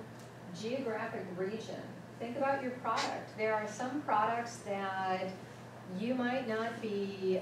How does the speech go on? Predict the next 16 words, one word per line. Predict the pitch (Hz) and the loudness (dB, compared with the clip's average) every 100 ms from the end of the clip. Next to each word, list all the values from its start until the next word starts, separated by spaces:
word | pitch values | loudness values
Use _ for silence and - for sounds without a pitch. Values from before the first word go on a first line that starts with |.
| 196 | 2
um, | 190 175 170 165 165 165 | 0 0 0 -2 -4 -6
selling | - - 226 254 240 160 156 165 170 - - - - - 202 | -8 -2 0 0 0 -2 -4 -6 -6 -8 -10 -12 -12 -10 -2
nationwide. | 190 190 185 180 165 170 - - - 196 | -2 0 -4 -2 -2 -2 -2 -4 -4 -2
As | 180 | -2
an | 190 | -2
example, | 165 - 165 - 196 180 180 175 175 175 - - - - - - | -6 -6 -6 -2 4 6 6 4 -2 -8 -10 -12 -12 -12 -12 -10
snowmobiles. | - 220 214 196 - - - - - - - - - - - 202 | -6 -2 0 -2 -2 -6 -8 -10 -10 -12 -12 -12 -12 -12 -10 2
You're | 226 | 2
not | 247 | 4
gonna | 247 233 | 0 -2
find | 233 226 | -2 -4
a | |
snowmobile | 220 196 196 196 175 170 175 | -4 -4 -2 0 -2 -2 0
dealer | 180 165 156 156 | 0 0 -2 -4
south | 160 - 180 190 202 - | -6 -4 -2 0 -2 -4
of | 175 165 | -2 -2